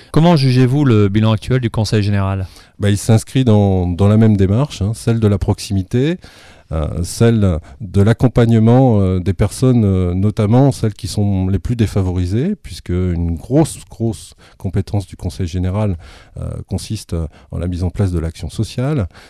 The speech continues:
Speaker 2: C'est aussi, euh, une intervention pour les personnes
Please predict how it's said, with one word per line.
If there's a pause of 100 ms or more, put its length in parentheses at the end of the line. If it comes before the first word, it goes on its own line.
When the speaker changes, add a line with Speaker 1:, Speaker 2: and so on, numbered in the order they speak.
Speaker 2:
C'est
aussi,
euh,
une
intervention (160)
pour
les
personnes